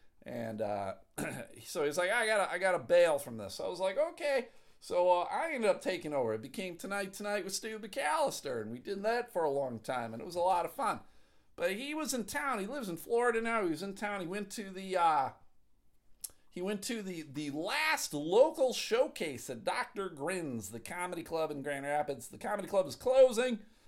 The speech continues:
uh, 'cause the building it's in, uh, was purchased. And apparently it is going to be turned into something else. Uh, I've heard two rumors. I've heard a hotel. I've heard a casino.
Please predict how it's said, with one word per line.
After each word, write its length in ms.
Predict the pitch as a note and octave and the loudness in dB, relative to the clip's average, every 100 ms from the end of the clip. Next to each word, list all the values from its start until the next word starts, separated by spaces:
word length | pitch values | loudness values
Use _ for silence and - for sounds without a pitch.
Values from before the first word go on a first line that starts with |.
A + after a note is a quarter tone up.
| - - | -20 -8
uh, 180 | C3 B2 | -2 -2
'cause 220 | D3+ B2 | -4 -8
the 80 | C3 | -2
building 440 | B2+ C#4+ D4+ G#3+ | 8 8 8 4
it's 180 | E3 A#2+ | -4 -8
in, 320 | B2+ A#2 A#2 - - | -8 -6 -8 -12 -16
uh, 380 | - A2+ - - A2+ - C3+ | -12 -12 -12 -16 -18 -20 -12
was 200 | A2+ A2 | -12 -12
purchased. 800 | - A#4 A4+ - C#3+ B2+ - - - - - - - _ - - | 0 2 2 2 -2 -2 -8 -14 -20 -20 -20 -20 -20 _ -20 -10
And 260 | G3+ G3 F3+ | -4 -4 -6
apparently 760 | - B3+ B3+ A3+ G#3+ G#3 G3 - - - - | -8 -8 -6 -2 -2 -2 -8 -16 -20 -20 -12
it 160 | D3+ D#3+ | -8 -4
is 360 | D#3+ D#3 D3+ C#3 | -2 -2 -4 -6
going 260 | - F3 | -8 -8
to 240 | E3 E3+ D3+ | -6 -8 -6
be 200 | D3+ D3 | -8 -10
turned 400 | - F3 D#3+ D3 | -8 -6 -4 -4
into 440 | D3 C#3+ - C3 | -6 -8 -8 -8
something 520 | A#2+ C#3+ B2 B2 A2 G2 | -6 -6 -6 -8 -8 -6
else. 400 | G#2+ F2+ E2 - | -4 -4 -6 -10
Uh, 260 | A2 G#2 A2 | -8 -8 -6
I've 140 | A#2 | -4
heard 240 | D3+ D3 - | -2 -4 -4
two 180 | A3 | -8
rumors. 540 | F#3 G#3 G#3 G#3 G3+ - | -4 -2 -2 0 0 0
I've 140 | C3 | -2
heard 180 | D3+ C3+ | -2 -4
a 60 | A#2 | -4
hotel. 520 | B2+ - A#3+ G#3 - | -6 -6 0 2 2
I've 120 | C#4 | 0
heard 180 | C3+ C3 | -6 -10
a 40 | |
casino. 760 | - G#2+ - G3 G3 F#3+ F3+ | -10 -8 -8 -6 0 4 4